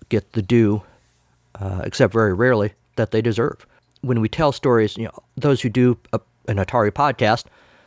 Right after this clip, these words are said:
tell a lot of stories about the history of Atari, but, uh, through no fault of anyone, it doesn't feel like you ever hear about any women. I think I asked on the episode once if there were any women listening to this podcast, and, uh, I imagine there are, but I didn't hear from anybody.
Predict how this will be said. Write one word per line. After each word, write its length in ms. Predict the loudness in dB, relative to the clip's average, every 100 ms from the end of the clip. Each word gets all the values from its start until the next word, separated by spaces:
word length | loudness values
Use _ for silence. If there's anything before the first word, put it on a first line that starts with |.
| _ _ -8
tell 220 | -2 0
a 20 |
lot 200 | 2 0
of 80 | 0
stories 440 | 0 0 2 0 -2
about 360 | 0 0 0
the 80 | 0
history 340 | 0 0 0
of 80 | 0
Atari, 500 | -2 -2 0 2 0 -2
but, 220 | -4 -4 _ _ -14
uh, 220 | -12 -14 -12
through 180 | -6 0
no 140 | 0
fault 260 | 0 0 0
of 60 |
anyone, 400 | 0 2 2 0
it 100 | -2
doesn't 320 | -2 -2 -4 -4
feel 180 | -2
like 280 | 0 -2 -4 _ _ -6
you 160 | -2
ever 140 | 0 2
hear 100 | 0
about 220 | 0 0
any 180 | -2 -2
women. 380 | -2 -2 -2 -14 _
I 80 | -2
think 160 | 0 2
I 100 | 2
asked 340 | 2 0 -2
on 80 | -2
the 100 | 0
episode 380 | -2 -2 -2 0
once 320 | -2 -4 -8 _ _ _ _ _ _
if 200 | -4 -2 0
there 140 | 0
were 120 | 2
any 160 | 2 0
women 420 | 0 0 0 -2
listening 300 | -2 -2 -6
to 100 | -4
this 140 | -6 -2
podcast, 600 | 0 0 0 -6 -6 -12 _ _ _ _ _ _ -4
and, 280 | -2 0 0
uh, 240 | 0 -2
I 100 | 0
imagine 400 | 0 2 0 -2
there 180 | -2 0
are, 220 | 0 0
but 180 | -2 -4
I 80 | -2
didn't 200 | -2 -2
hear 140 | -2
from 180 | -2 -2
anybody. 440 | -2 -4 -8 -10